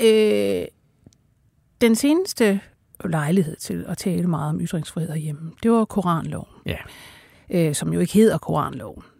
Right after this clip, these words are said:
Speaker 1: Men <laughs> altså, det er den blevet kaldt i folkemunde, fordi det var det, det handlede om. Paludan og andre skal ikke have lov til at tisse på koraner eller
Speaker 2: Ja.
Speaker 1: noget lignende.
Speaker 2: Ja.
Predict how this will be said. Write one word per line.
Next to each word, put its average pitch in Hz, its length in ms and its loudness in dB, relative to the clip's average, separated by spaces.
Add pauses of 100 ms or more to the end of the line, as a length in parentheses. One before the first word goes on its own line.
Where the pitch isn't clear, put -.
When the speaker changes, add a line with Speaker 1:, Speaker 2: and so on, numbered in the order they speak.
(100)
Speaker 1:
Men 175 340 2 (200)
<laughs> - 200 -18
altså, 160 280 -6 (180)
det 220 80 4
er 220 40 8
den 196 140 2
blevet 175 180 0
kaldt - 340 -2
i 214 100 -2
folkemunde, 226 560 2
fordi - 460 -4
det 208 80 0
var 202 60 0
det, 156 180 -2
det 151 80 -6
handlede 294 380 4
om. 254 200 2 (420)
Paludan 226 540 2
og 220 180 -4
andre 226 240 0
skal - 220 -6
ikke 196 220 -2
have 196 140 -4
lov 165 200 -4
til 180 340 -6
at 180 280 -2 (460)
tisse 175 360 -2
på 190 160 -8
koraner - 520 -8
eller 175 160 -4
Speaker 2:
Ja. 160 80 -4
Speaker 1:
noget 165 180 0
lignende. 202 360 2
Speaker 2:
Ja. 208 80 0